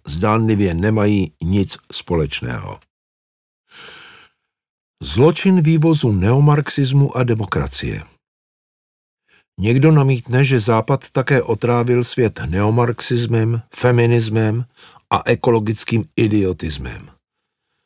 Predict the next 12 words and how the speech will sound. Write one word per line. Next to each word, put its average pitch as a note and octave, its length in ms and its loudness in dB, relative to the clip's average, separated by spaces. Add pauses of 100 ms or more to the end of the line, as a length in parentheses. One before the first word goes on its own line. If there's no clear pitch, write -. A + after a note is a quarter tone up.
(180)
A B2+ 40 4
je C#3 140 4
pravda, D#3+ 400 2
že G2+ 180 0
zatímco B2 560 0
v - 120 -12
Africe, A2+ 640 -2
která G#2 380 0
byla A2 240 2
před - 320 -4
příchodem A#2 560 0
Evropanů A2 680 0